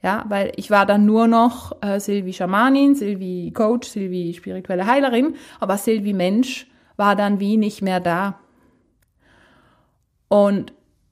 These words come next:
da hab ich echt gemerkt, hm, ich war unzufrieden, obwohl ich meine Aufgabe gelebt hab, obwohl ich viele Kunden gehabt hab und Seminare gemacht hab. Ich hab das auch gut gemacht, ne, von ganzem Herzen.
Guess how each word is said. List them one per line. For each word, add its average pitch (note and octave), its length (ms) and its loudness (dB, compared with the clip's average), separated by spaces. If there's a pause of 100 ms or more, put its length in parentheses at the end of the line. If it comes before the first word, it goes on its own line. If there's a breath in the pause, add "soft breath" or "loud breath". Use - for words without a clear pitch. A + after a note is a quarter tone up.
(220)
da G#3+ 220 0
hab A3 140 0
ich - 200 -6
echt A3+ 320 -2
gemerkt, G3+ 600 0 (180)
hm, A#3 280 6 (540 loud breath)
ich - 160 -8
war G#3 160 2
unzufrieden, A3 580 0
obwohl D4 380 2
ich D#4+ 100 -2
meine A3+ 320 2
Aufgabe A3+ 380 0
gelebt F#3+ 440 -6
hab, F#3 200 -4
obwohl G3 260 -4
ich G#3 100 -10
viele F3+ 160 -10
Kunden G#3 360 0
gehabt F#3 340 -6
hab F#3 240 -6
und E3 100 -10
Seminare G#3+ 480 2
gemacht G3 320 -4
hab. F#3 140 -6
Ich - 80 -18
hab - 140 -8
das - 160 -12
auch - 160 -18
gut - 240 -4
gemacht, C#4+ 640 -2
ne, A3+ 120 0
von G3 260 -6
ganzem F#3 340 -4
Herzen. C4 540 0